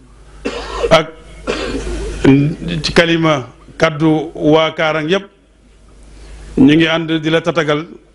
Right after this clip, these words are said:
di la dalal ci jotaay bi, di wax ne ñu ngi lay dalal jàmm, di la ñaanal Yàlla tawfiq, di wax rek ne jiitu nañ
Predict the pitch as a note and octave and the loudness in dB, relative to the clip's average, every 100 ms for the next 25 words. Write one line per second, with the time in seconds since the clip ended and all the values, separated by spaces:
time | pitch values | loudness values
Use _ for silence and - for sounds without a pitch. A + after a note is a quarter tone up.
0 | - C3 D3+ D3+ D#3+ D#3+ F#3+ A#3 _ _ | -4 0 2 2 2 2 -2 -8 _ _
1 | _ _ - - - - - C#3+ D#3 D#3 | _ _ -20 -20 -20 -4 0 2 4 2
2 | D#3 C#3+ E3 F#3+ A3 G3+ _ _ - - | 0 -2 -2 -2 -12 -20 _ _ -20 -20
3 | - - - - C#3 D#3+ E3+ D3+ E3 D#3 | -20 -20 -16 2 6 6 4 0 0 0
4 | D#3 C#3+ - _ _ _ - - - - | -2 -6 -16 _ _ _ -20 -20 -20 -20
5 | - - - - C#3 D3+ D#3+ D#3+ D#3+ D#3 | -18 -16 -6 6 6 6 4 2 2 2
6 | D3 D3+ C3 G2 _ _ _ _ _ _ | 2 0 -2 -14 _ _ _ _ _ _
7 | - - - B2 D3 D#3 D#3+ D#3 D#3 D3+ | -20 -20 -2 2 4 4 2 2 0 0
8 | D#3 C3 C#3+ - _ _ _ - - - | -2 -2 -4 -6 _ _ _ -20 -20 -20
9 | - - - - - C#3 F3 E3+ E3+ E3+ | -20 -18 -18 -8 2 6 6 4 0 2
10 | E3 D#3+ F3 - _ _ - _ - - | 2 0 -2 -8 _ _ -20 _ -20 -20
11 | - - - - C3 B2+ F3+ F3+ F3 E3 | -20 -20 -6 2 4 4 4 2 2 0
12 | D#3 | -4